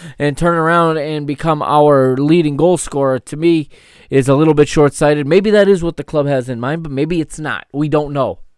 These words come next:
Okay? We don't know. And like I said, when, when I buy an investment, eh, sometimes I wanna turn it around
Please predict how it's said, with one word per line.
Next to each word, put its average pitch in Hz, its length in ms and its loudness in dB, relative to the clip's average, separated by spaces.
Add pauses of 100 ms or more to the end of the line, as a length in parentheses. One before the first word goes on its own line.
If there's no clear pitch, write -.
(580)
Okay? 123 400 -6 (460)
We 127 160 -4
don't 117 340 -4
know. 123 300 0 (1700)
And 113 160 -8
like 120 180 -4
I 127 60 -4
said, 135 340 -2
when, 127 280 -4
when 123 240 -4
I 156 160 0
buy 165 160 2
an 170 180 -6
investment, 165 640 -4
eh, 127 300 -6
sometimes 165 520 -2
I 143 120 4
wanna 165 300 0
turn 170 280 -4
it 151 80 -6
around 156 460 -2